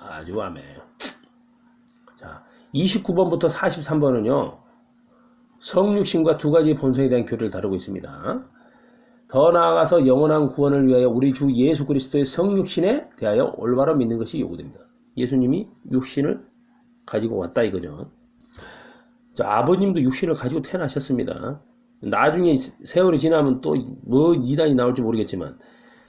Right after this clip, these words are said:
아버님이 육신을 안 가지고 태어났다, 뭐 이런 하면 안 되겠죠. 이제 동영상과 사진이 있으니까.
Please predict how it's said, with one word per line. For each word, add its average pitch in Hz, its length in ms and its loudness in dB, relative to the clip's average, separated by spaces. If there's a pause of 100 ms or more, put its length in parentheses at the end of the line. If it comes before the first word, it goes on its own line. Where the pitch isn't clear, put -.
(140)
아버님이 135 600 2
육신을 113 380 -4
안 98 240 -2
가지고 135 380 2
태어났다, 92 580 -8
뭐 67 140 -14
이런 143 840 -2
하면 160 220 -6
안 92 100 -6
되겠죠. - 500 -4
이제 156 220 -2
동영상과 165 520 2
사진이 151 280 -2
있으니까. 95 800 -6